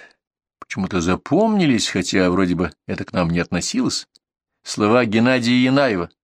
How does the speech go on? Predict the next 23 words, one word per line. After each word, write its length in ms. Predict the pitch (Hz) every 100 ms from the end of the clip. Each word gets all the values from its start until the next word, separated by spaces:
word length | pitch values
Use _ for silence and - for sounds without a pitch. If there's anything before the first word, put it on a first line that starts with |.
| _ _
тогдашнего 640 | - 98 104 101 113 104 - - -
председателя 760 | - 104 - 110 113 - 113
КМО, 460 | 113 120 123 110 92 _ _
Комитета 540 | - 95 90 117 107 95
молодежных 540 | 92 90 98 92 92
организаций, 640 | 98 101 95 92 - - _ _ _ _ _ _ -
будущего 520 | - 143 113 - 110
неудачника 760 | 113 110 101 113 - 107 98 - _
в 60 | 95
организации 600 | 98 98 90 104 - 98
Г 160 | 90
К 140 | - 98
Ч 180 | -
П. 160 | - 95 - _ _ _ _ _ _ _ -
Он 180 | 107
сказал: 420 | 92 113 92 92 - _ - - -
«А 200 | - 113
с 140 | -
мавзолея 800 | 135 120 113 110 117 131 156 151
труднее 640 | 139 127 120 101 135 147 139
спускаться, 800 | - - 120 - 131 123 - 135
чем 280 | 98 120 113
подниматься». 680 | 120 104 107 104 101 -